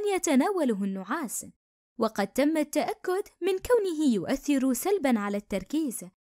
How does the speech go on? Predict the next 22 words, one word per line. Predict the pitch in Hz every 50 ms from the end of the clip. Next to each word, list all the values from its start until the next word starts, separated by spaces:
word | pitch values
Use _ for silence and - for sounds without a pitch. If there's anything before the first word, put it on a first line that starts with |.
| _ _ _ _
ويحدث | 339 403 403 523 - - 359 370 381 - 311
خللًا | 226 - - 240 285 311 294 262 240
بالتوازن، | 226 185 196 208 - - 202 196 226 320 359 - 220 185 170 185 - _ _ _ _ _ _ _ _
ولكن | - 202 202 185 202 311 359 - 294 269 320 - _ _ _ _ _ _
لم | 302 370 427 480 440 415
يتم | 381 - 440 508 494 440 381 -
ثبوت | 311 262 185 190 233 233 - 202
كونه | 190 - 302 349 370 294 269 277 330 - _
يسبب | 294 302 359 349 - 440 403 311 320 320 240 262
الشعور | 262 - - 233 202 196 254 311 330 320
بالحاجة | 254 320 311 302 - - 466 427 - 294 277 -
إلى | 208 - - 208 208 208
النوم، | 202 208 240 285 262 185 156 156 _ _ _ _ _ _ _
والأفضل | - 220 220 214 - - 311 - - 262 269 269 320 - _ _ _ -
هو | 359 381 403 392
تجنب | 392 392 381 339 - 480 523 466 415 339 262 311
استخدامه | 302 - - 285 240 - 226 349 427 392 311 269 220 226 196
قبل | - - - 320 - 359
القيادة | 381 381 370 - 359 339 330 330 320 311 240 294 330 415 - _ _ _
أو | 294 392 349
إجراء | - 330 285 302 311 320 381 440 370 - 285 240 - 240
أنشطة | 339 403 - 349 330 - - 277 311